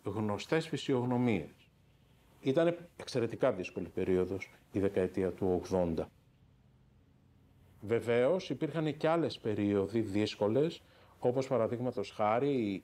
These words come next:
δεκαετία δύο χιλιάδες, δύο χιλιάδες δέκα, αλλά και μετά το δύο χιλιάδες δέκα, όταν ήταν σε εξέλιξη οι επιχειρήσεις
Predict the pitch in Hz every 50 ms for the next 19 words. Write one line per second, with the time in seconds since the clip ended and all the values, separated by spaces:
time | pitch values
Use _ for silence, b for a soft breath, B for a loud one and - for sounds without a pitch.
0 | - - 107 104 - - 98 95 95 - - 120 120 120 113 87 104 110 110 -
1 | - 101 95 101 110 113 113 104 92 98 110 107 - 110 104 107 110 104 95 85
2 | 87 87 - 113 120 120 - 131 120 117 - - - 113 110 107 101 - - 90
3 | 90 90 - 131 127 - 101 85 87 98 104 98 - 104 104 110 104 95 90 85
4 | 85 85 98 107 110 - 147 160 156 - b b b b b b - _ - 120
5 | 131 135 135 156 151 156 156 147 131 - - - - - - - - 131 120 -
6 | - 113 95 - - - 113 110 113 123 123 - - - 147 147 156 - _ _
7 | _ _ _ _ _ _ _ _ _ _ _ _ _ _ _ _ _ _ _ _
8 | _ - 76 80 80 80 80 80 80 - 107 110 - 107 - - 104 95 110 120
9 | - - 123 - - - -